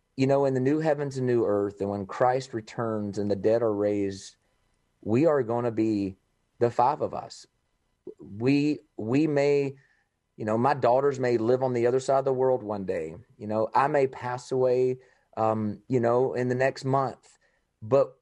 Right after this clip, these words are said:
this is a family of five. God has brought together my wife and I in a union of marriage. We have three children.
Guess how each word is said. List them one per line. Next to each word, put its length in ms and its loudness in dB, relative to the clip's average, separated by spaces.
this 460 -2
is 160 0
a 60 0
family 400 -2
of 100 -4
five. 340 0
God 300 2
has 160 -2
brought 240 0
together 320 -2
my 100 0
wife 380 0
and 100 -6
I 140 -2
in 60 -4
a 40 -2
union 380 -2
of 60 -6
marriage. 540 -2
We 140 -2
have 240 -2
three 360 -2
children. 560 -2